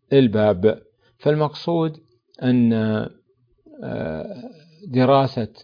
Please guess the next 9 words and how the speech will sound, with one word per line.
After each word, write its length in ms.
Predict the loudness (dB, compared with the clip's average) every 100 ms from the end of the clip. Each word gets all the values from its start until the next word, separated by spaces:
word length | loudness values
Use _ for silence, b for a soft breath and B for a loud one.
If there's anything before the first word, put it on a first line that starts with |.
| _ -2
النوازل 600 | 0 2 2 0 0 -2
الفقهية 760 | -2 -6 -8 -4 -4 -2 -4 -8 _ _ _ -6
لا 160 | -2 0
زالت 380 | 0 -2 -4
من 100 | -6 -4
الأمور 440 | -4 -2 -2 -2
المستمرة 680 | -4 -6 -6 -4 -2 -2 -4
في 100 | -4
الأمة 460 | -4 -4 -4 -8